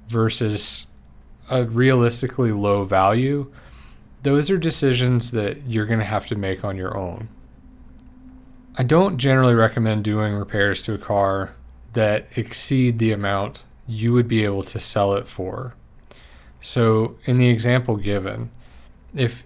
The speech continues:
you would struggle to sell the car for the amount that you're about to put into just the repairs, six thousand dollars,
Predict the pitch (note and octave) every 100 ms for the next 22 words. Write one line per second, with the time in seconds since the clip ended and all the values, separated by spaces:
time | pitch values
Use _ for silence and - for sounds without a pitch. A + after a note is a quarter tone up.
0 | - C3 E3+ F3 - - - A2+ A2+ A#2
1 | A#2+ A#2 - A2 - - G#2 G#2+ A2 -
2 | A2 A2 A2 - - A2 G#2 G2+ G2 G#2+
3 | G#2 G#2 G#2+ - A#2+ A2 G2+ G#2 G#2 -
4 | - G2+ G2+ - G#2 G#2+ - G#2+ G2 F2+
5 | G#2+ F#2 F2+ B2+ - - - - A#2 -
6 | G2+ F#2+ G#2 G2 F2+ G2+ A#2 B2 -